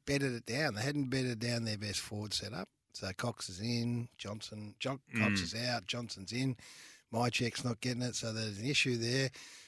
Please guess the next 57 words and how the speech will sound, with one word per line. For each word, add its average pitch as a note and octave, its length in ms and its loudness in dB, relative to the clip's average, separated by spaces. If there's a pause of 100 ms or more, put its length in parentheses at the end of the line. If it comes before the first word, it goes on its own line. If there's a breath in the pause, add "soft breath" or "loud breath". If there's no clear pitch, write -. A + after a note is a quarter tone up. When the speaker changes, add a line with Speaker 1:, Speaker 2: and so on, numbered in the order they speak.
(120)
Speaker 1:
Mitchell B2+ 320 2
subbed B2 360 -2
off B2+ 200 0
again. B2 640 0 (180)
You A2+ 140 -2
know, A#2 160 0
does A#2 200 0
he B2 80 2
play G#2+ 180 4
Speaker 2:
Mm. G#2 100 8
Speaker 1:
in B2 80 4
that A#2+ 160 0
midfield B2 440 -2
or A#2+ 100 -2
not? B2 300 -2
Mitchell, B2+ 540 2
you G#2 100 -4
can't B2+ 220 2
have B2 180 4
Mitchell A#2+ 680 0
and A#2+ 120 0
you A2 80 -2
can't B2 220 -2
have A#2+ 140 -2
Pendlebury B2+ 720 2
and B2+ 120 2
you G2+ 80 2
can't B2 320 0
have A#2+ 240 -2
Adams B2 400 -2
all B2 200 0
running A#2+ 300 0
around B2 220 -2
at A#2+ 80 -6
the B2 80 -12
one A#2+ 220 -2
pace A#2+ 480 -2
in A#2+ 80 -4
the A#2+ 60 0
middle, B2 380 2
side A#2+ 340 0
bottom. B2+ 360 -2
So C3 280 0
all F#3 160 4
these G3 260 6
issues E3 320 8
have B2 100 2
just - 240 4
bubbled D#3 360 6
up C3+ 160 4
at A#2 80 -4
the A2+ 80 -6
wrong A#2 220 0
time A2+ 260 -2
for A2 100 -10
Collingwood. F#2+ 360 -14
Now, A2+ 200 0